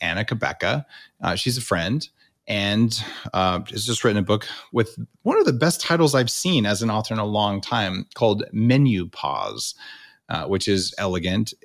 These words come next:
and it's very in alignment with the stuff I talk about. Although, uh, I understand she has a kale fetish that we're gonna try and cure her of, <laughs> uh, during, uh, during this episode. Uh, but other than that, like, I'd say there's a lot of agreement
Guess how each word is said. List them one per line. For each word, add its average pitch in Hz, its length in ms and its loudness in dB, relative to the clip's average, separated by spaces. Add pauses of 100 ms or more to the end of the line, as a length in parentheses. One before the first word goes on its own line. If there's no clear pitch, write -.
(120)
and 95 240 -2
it's 90 260 -2
very 107 200 4
in 101 60 2
alignment 92 460 0
with - 80 -10
the - 80 -8
stuff - 240 -6
I 82 80 -4
talk 95 260 -4
about. 82 400 -6
Although, 87 520 -4 (180)
uh, 90 220 -2 (180)
I 101 140 0
understand 92 400 0
she 92 120 -2
has 87 140 -2
a 87 80 -2
kale 95 420 -4
fetish 80 460 -4
that 69 140 -6
we're - 60 -6
gonna 82 140 -6
try 82 200 -6
and 82 100 -4
cure 87 240 -4
her 90 200 -2
of, 85 160 -6
<laughs> - 320 -14
uh, 87 160 -6 (100)
during, 90 500 -4
uh, 87 100 -4
during 90 220 -2
this 82 160 -4
episode. 80 500 -8 (540)
Uh, 110 120 2
but 165 160 6
other 240 180 8
than 156 220 6
that, 127 280 2
like, 101 160 -4
I'd 104 140 0
say 104 180 -2
there's 98 200 0
a - 20 -4
lot 123 320 0
of 117 80 2
agreement 113 560 2